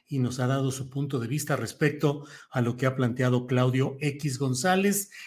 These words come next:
quien llamó a no participar en la consulta para la revocación de mandato. Bueno, vamos a otro tema de inmediato.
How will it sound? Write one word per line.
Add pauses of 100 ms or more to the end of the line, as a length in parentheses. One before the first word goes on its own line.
quien
llamó
a
no
participar (260)
en
la
consulta
para
la
revocación (260)
de
mandato. (340)
Bueno,
vamos
a
otro
tema
de
inmediato.